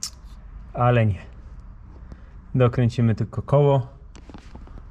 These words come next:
i będzie chodzić. Zresztą,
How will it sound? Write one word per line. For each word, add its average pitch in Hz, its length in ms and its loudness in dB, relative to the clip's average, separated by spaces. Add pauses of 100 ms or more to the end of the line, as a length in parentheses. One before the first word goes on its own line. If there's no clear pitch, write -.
(960)
i 120 60 2
będzie 107 300 2
chodzić. - 520 -2 (1160)
Zresztą, 123 400 2